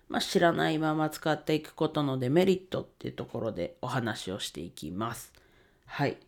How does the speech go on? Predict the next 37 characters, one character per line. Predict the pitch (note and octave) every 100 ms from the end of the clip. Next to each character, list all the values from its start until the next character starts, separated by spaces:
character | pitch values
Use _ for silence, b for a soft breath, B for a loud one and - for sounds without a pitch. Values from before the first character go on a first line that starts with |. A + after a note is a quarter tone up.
| _
で、 | -
結 | - C#3 C#3
論 | B2 A#2+
も | A#2+ A2+ -
タ | - G#2+
イ |
ト | -
ル | - -
書 | -
い |
て | - -
ま | -
す | - -
が、 | D#3+ E3 - -
ア | C3+
ン | B2+
チ | B2+ G#2+
に | G2
な | B2 D3+
る |
っ | C3+
て | - - -
い |
う |
と | - -
こ | -
ろ | - - B B B B B B -
で | - - - _ _ - _ _
お | C3+
話 | A2 - -
し | -
し |
て | -
い | B1 -
き | - E2+
ま | G#2+ A#2
す。 | - -